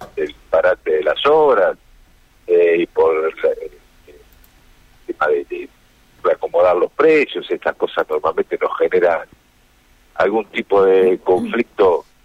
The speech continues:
económico, financiero, administrativo para poder actualizar los montos. Lo que eran cinco cuadras terminan siendo cuatro, eh, pero bueno, eh,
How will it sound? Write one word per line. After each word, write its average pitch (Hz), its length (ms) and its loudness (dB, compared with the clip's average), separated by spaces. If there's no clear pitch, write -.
económico, 147 720 -2
financiero, 120 840 0
administrativo 87 880 -2
para 82 260 0
poder 90 260 0
actualizar 85 540 -4
los 82 200 -2
montos. 143 560 0
Lo - 120 -2
que - 120 -4
eran 90 260 0
cinco 87 280 -4
cuadras 92 440 0
terminan 78 400 -6
siendo 73 540 -2
cuatro, 120 720 0
eh, 78 760 0
pero 85 220 0
bueno, 87 400 0
eh, 76 420 -4